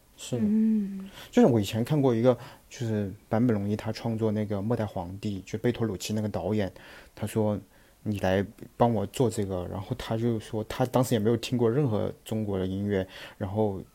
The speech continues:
Speaker 1: 贝托鲁奇就说：“你看一下这个电影。”那个电影他首先就，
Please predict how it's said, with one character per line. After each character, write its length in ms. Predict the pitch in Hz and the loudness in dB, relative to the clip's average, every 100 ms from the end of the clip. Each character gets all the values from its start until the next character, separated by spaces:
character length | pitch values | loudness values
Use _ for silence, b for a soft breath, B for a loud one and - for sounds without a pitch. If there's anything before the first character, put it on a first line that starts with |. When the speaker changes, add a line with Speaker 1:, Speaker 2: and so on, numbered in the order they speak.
| - | -4
Speaker 1:
贝 100 | 117 | -4
托 140 | 117 | -2
鲁 120 | 107 95 | -6 -6
奇 200 | - 101 | -8 -6
就 80 | |
说 280 | 107 110 107 110 B B | -6 -6 -6 -8 B B
：“你 100 | - | -6
看 200 | 110 - | -4 -2
一 40 | 120 | 0
下 100 | 110 | -2
这 100 | 107 | -2
个 80 | 104 | -4
电 220 | 107 110 | 0 -2
影。” 120 | 95 | -2
那 60 | 95 | -4
个 80 | 110 | -4
电 200 | - 110 | -2 -2
影 120 | 95 | -2
他 160 | - 113 | -6 -6
首 160 | - 98 | -6 -6
先 200 | 107 | -4
就， 100 | 107 | -2